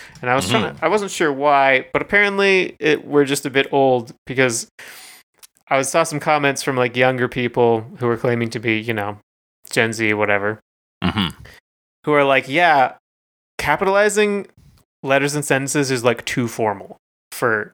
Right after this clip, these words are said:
Speaker 1: text messaging. And, like, I, I don't wanna capitalize anything because it feels like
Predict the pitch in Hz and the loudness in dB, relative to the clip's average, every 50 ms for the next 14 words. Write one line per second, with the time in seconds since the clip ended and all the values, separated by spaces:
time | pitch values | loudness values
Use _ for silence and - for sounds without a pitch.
0 | _ - - - 120 - - 120 110 104 - - 117 - 120 - - - _ _ | _ -8 -6 -6 -6 -6 -6 -12 -12 -14 -14 -14 -14 -14 -16 -16 -18 -20 _ _
1 | _ _ _ - 127 120 120 117 117 113 113 - - - _ _ - 131 127 - | _ _ _ -4 -4 -2 -2 -2 -2 -2 -2 -4 -8 -16 _ _ -2 -2 -2 0
2 | 135 135 131 135 131 127 120 117 117 113 - _ - - 135 123 117 123 120 117 | 2 2 2 2 2 2 0 -2 -4 -6 -10 _ -6 -2 -2 -2 -2 -2 -4 -4
3 | 110 104 113 113 107 107 - - 101 104 113 110 - 123 - - 113 104 101 - | -4 -4 -4 -6 -6 -8 -10 -12 -12 -12 -12 -12 -12 -8 -4 -4 -4 -4 -4 -8
4 | - - - _ _ _ _ _ _ _ _ _ _ _ _ _ _ - 131 - | -8 -10 -12 _ _ _ _ _ _ _ _ _ _ _ _ _ _ -2 -2 0
5 | - 147 131 131 127 113 110 120 113 110 110 - - - | 2 4 6 6 4 4 4 2 2 2 0 -4 -10 -16